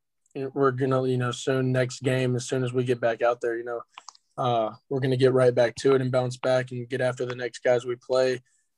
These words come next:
And then some was a little, like, kind of stepping back and realizing and,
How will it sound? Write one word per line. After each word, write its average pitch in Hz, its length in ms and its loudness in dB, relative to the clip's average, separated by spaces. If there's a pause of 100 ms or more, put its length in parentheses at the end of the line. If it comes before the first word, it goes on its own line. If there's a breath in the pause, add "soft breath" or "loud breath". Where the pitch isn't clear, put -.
(120)
And 139 120 0
then 131 180 0
some 151 400 0
was 131 140 -4
a 135 80 -4
little, 135 320 -2
like, 120 200 -2
kind 143 200 -6
of 123 60 -8
stepping 135 400 -4
back 135 320 2
and 127 140 -10
realizing 127 640 -4
and, 123 220 -14